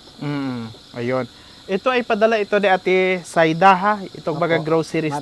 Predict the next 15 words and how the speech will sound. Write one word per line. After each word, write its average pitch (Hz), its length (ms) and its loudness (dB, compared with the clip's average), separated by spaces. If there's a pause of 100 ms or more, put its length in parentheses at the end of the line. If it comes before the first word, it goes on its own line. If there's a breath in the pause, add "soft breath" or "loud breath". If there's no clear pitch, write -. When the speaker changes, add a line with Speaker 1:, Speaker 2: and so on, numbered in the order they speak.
Speaker 2:
Marami 170 160 0
Speaker 1:
ito. 147 80 0
Speaker 2:
pong 165 220 -4 (200)
salamat, 160 540 -2
Ma'am 160 240 -8
Saida. 165 480 0 (1500)
At 123 240 -18
mahal 151 240 -8
na 151 120 -6
Panginoon 156 560 -6
po. 151 200 -10 (400)
Speaker 1:
Opo, 147 360 -2
Speaker 2:
Ma'am. 139 80 -10
Speaker 1:
may, 185 120 2
so-, 143 160 -12